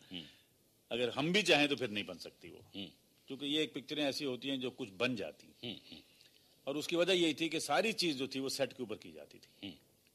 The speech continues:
Speaker 2: दादा मुनि और मैं।
Speaker 1: अच्छा।
Speaker 2: और उसमें आप एक चीज़ देखेंगे, उस पिक्चर में एक नया कमाल ये था
Speaker 1: हम्म।
Speaker 2: कि अभी तक दो आदमियों में फ्रेंडशिप होती है,
Speaker 1: हम्म।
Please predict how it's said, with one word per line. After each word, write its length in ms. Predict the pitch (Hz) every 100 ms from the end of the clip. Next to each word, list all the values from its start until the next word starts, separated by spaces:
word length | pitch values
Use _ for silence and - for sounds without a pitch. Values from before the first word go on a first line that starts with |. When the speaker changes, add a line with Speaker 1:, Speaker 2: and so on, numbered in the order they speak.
| _ _ -
Speaker 2:
दादा 260 | 110 117
मुनि 240 | 117 113 110
और 120 | 95
मैं। 220 | 98 90 - _ _ _
Speaker 1:
अच्छा। 240 | 90 - 76 _ _ _ _ -
Speaker 2:
और 140 | 120
उसमें 280 | 131 131 147
आप 180 | 143 135
एक 100 | 127
चीज़ 180 | 139 127
देखेंगे, 340 | 127 139 135
उस 120 | 127
पिक्चर 320 | - 127 139
में 100 | 131
एक 80 | 107
नया 240 | 110 120 143
कमाल 340 | 139 120 117
ये 140 | 113
था 360 | 107 104 90 -
Speaker 1:
हम्म। 120 | 113 90 - _ _ _
Speaker 2:
कि 80 | 139
अभी 180 | 139 156
तक 140 | 139
दो 340 | 147 104 143 170
आदमियों 380 | 143 131 143
में 100 | 147
फ्रेंडशिप 440 | 143 131 131 160 117
होती 240 | 101 98
है, 100 | 80 -
Speaker 1:
हम्म। 120 | 95